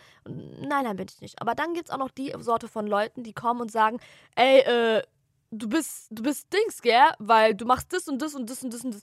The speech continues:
Ich sag, "Nein, Bro, ich bin einfach nur Mensch." Und da hab ich gar keinen Bock mehr, so, weißt du? Warum ist die erste Frage nicht so ein "Hey"? Wie geht's dir?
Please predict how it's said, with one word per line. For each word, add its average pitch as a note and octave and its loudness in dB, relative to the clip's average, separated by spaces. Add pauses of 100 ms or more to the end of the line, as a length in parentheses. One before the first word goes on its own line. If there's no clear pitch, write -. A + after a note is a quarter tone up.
(160)
Ich - -20
sag, C4 -10
"Nein, C4+ -2
Bro, F3+ 0
ich F#3+ -14
bin C4 -8
einfach C4 -4
nur A#3 0
Mensch." F3+ -2
Und A3+ -8
da C4 2
hab C#4 -2
ich - -14
gar B3 -10
keinen B3+ -4
Bock B3+ -4
mehr, E3+ -2
so, E3 -8
weißt A3+ -4
du? D4 -2 (340)
Warum F4+ 2
ist F4+ -6
die - -10
erste C#4 -6
Frage C4+ -4
nicht C4+ -8
so D4 -10
ein C#4 -4
"Hey"? C4+ -12 (800)
Wie C4 -8
geht's D#4 -10
dir? E3+ -4